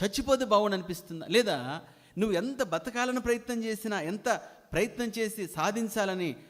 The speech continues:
లేకపోతే ముందుకు వెళ్ళాలని, లేదా ఏదో పొందుకోవాలని, లేదా దేవుని ప్రణాళిక నెరవేర్పు నీలో జరగాలని, నీ ద్వారా జరగాలని నువ్వు ఎంత ప్రయత్నం చేస్తున్నా నిన్ను చావగొట్టడానికే, ఆ ప్రణాళికను వమ్ము చేయడానికే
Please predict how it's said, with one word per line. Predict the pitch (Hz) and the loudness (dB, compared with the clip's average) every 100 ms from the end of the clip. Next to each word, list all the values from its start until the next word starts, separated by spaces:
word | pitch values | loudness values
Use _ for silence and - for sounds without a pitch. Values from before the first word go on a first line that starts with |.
| - | -2
లేకపోతే | 180 202 180 | 0 0 2
ముందుకు | 175 240 220 | 2 2 4
వెళ్ళాలని, | 208 190 185 180 156 123 - - | 4 4 0 -2 -2 -4 -10 -2
లేదా | 196 | 2
ఏదో | 175 220 233 | 6 6 6
పొందుకోవాలని, | 226 190 233 233 208 196 185 175 123 - - | 4 2 2 4 4 4 4 0 -2 -10 0
లేదా | 202 196 139 - 113 | 4 4 2 -2 -4
దేవుని | 151 240 262 254 | 4 4 4 0
ప్రణాళిక | 170 185 220 226 214 | 2 2 2 2 0
నెరవేర్పు | 175 185 220 220 196 | 0 4 2 2 0
నీలో | 196 170 | 2 2
జరగాలని, | 135 160 190 190 185 151 - - - | 2 2 2 2 0 -2 -4 -18 -2
నీ | 185 | -2
ద్వారా | 208 214 208 | 4 4 4
జరగాలని | 156 165 190 175 165 147 - - - | 2 0 2 0 0 -2 -6 -14 -2
నువ్వు | 208 | 2
ఎంత | 214 254 262 | 2 2 0
ప్రయత్నం | 208 220 269 277 254 247 | 2 0 0 -2 0 0
చేస్తున్నా | 240 247 240 196 139 165 - - _ _ - | 0 -2 -2 -2 -2 -4 -8 -20 _ _ -6
నిన్ను | 170 240 254 254 254 190 | -2 0 0 -2 -4 -4
చావగొట్టడానికే, | 180 247 262 247 262 254 262 240 139 85 - - _ _ _ _ _ - | 0 0 2 2 4 4 2 0 -2 -4 -18 -20 _ _ _ _ _ -6
ఆ | 165 196 196 | 0 0 0
ప్రణాళికను | - 160 220 247 247 233 220 | 0 0 2 2 0 -2 0
వమ్ము | 156 190 269 | 2 4 4
చేయడానికే | 247 254 233 233 233 190 113 | 2 2 2 0 -2 -4 -4